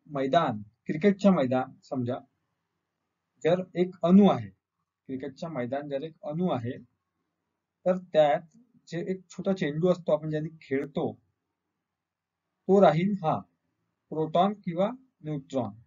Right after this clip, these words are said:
प्रोटॉन किंवा न्यूट्रॉन, आणि एक मुंगी, एक मुंगी, तो राहील electron. आता बघा तुम्ही,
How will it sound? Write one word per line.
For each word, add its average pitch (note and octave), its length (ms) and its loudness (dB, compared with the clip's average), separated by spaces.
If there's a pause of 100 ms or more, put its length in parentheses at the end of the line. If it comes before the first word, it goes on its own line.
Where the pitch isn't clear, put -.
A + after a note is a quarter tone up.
(760)
प्रोटॉन C#3+ 340 -2
किंवा D#3 220 -4
न्यूट्रॉन, B2+ 440 -4 (1300)
आणि F3 340 4
एक G3 180 0
मुंगी, F#3 500 8 (1300)
एक F3 160 -8
मुंगी, F3 420 2
तो D#3+ 440 -10
राहील D3 280 -2 (100)
electron. B2+ 420 -8 (440)
आता E3 140 -2
बघा G3+ 200 4
तुम्ही, D3 240 -2